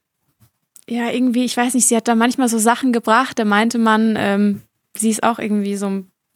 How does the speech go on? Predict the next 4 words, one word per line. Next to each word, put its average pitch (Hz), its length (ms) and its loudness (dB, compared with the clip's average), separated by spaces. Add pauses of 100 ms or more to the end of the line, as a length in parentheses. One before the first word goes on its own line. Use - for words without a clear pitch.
(120)
bisschen 233 320 0
Biathlon-Anfänger, 262 1160 0
wie 247 60 0
jetzt - 460 -4